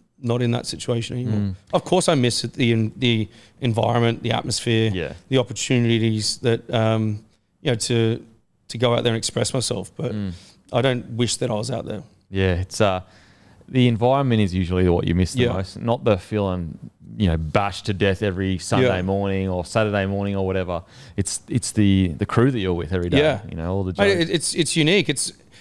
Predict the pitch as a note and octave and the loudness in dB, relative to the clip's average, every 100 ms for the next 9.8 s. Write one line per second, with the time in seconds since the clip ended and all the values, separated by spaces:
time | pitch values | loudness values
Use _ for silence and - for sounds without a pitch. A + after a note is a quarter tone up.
0 | - D3+ F#3 G#3+ B3+ - F#3 C#3+ - - | -10 -2 2 4 2 2 2 2 -2 -16
1 | - _ _ _ _ _ _ _ _ _ | -20 _ _ _ _ _ _ _ _ _
2 | _ _ _ _ _ _ _ _ _ _ | _ _ _ _ _ _ _ _ _ _
3 | _ _ _ _ _ _ _ _ - F3 | _ _ _ _ _ _ _ _ -2 0
4 | G#3+ G3 F3 D#3 C#3 C3+ - - _ _ | 2 2 4 4 4 0 -4 -18 _ _
5 | _ - C3+ B2+ B2+ - _ _ _ _ | _ -2 2 2 -2 -10 _ _ _ _
6 | _ _ - F3 F#3 E3+ C#3+ C#3+ C3+ C3 | _ _ -2 2 4 4 4 2 2 0
7 | - - - B2+ B2+ - A2+ - A#2+ A#2 | -6 -16 -4 -2 -2 -4 -4 0 0 0
8 | A#2 A2+ A2+ A2 - B2 - - B2+ - | -2 -2 -2 -2 -2 -4 -2 -4 -4 -4
9 | - B2+ A2 - _ G#2 G2+ | -2 -2 -4 -10 _ -2 0